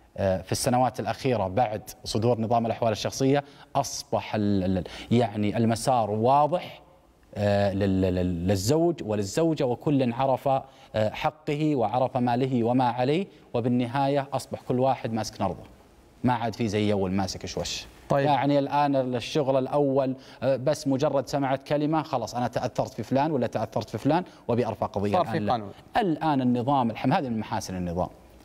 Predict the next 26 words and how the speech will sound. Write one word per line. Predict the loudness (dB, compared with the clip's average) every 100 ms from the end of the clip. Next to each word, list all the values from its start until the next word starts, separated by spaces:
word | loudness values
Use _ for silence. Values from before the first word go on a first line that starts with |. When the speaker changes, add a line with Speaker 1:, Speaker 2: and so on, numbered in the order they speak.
| 0
Speaker 1:
صارت | 2 2 0 0
المرأة | 0 0 -2
تفتح | -6 -6 -2
نظام | 0 0
الأحوال | 0 0 -2
الشخصية، | -2 -4 0 2 2 -2 -12 -14 -2
يعني | 0 2
في، | 2 0 0 -12 -20 -20 -10
في | -2
بعض | 0 2 0
ال-، | 0 0
ال-، | 0
ال-، | -2 -4 -8 -14 -20 -20 -20 -20 -14 0
الموكلات، | 4 4 2 0 2 2 0 -8 -20 -20 _ -6
آه، | 0 0
في | 2 2
بعض | 2 -2
القضايا | -4 -2 0 2 2 0
يعني، | -2 0 0 0 -2
آه، | 0 2 0 -4 -12 -14 -14 -8
صارت | 0 0 2 -2
هي |
تعلمنا | -2 -2 -4 -6
في | -8 -8
بعض | -6
الأمور، | -6 -10 -14